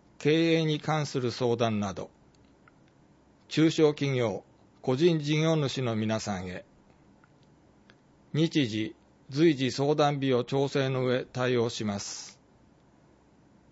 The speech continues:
場所、八原庁舎一階ロビー。相談員、茨城よろず支援拠点コーディネーター。予約、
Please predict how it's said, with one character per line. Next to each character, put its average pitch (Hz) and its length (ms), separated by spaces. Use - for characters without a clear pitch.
場 120 160
所、 147 280
八 135 200
原 160 260
庁 139 280
舎 107 280
一 113 180
階 139 280
ロ 135 160
ビ 98 320
ー。 - 40
相 156 280
談 156 280
員、 98 320
茨 151 460
城 120 160
よ 127 140
ろ 147 120
ず 156 140
支 147 200
援 135 260
拠 127 200
点 143 280
コ 151 240
ー 147 40
デ 151 100
ィ 147 40
ネ 139 140
ー 104 40
タ 101 120
ー。 90 200
予 120 160
約、 135 500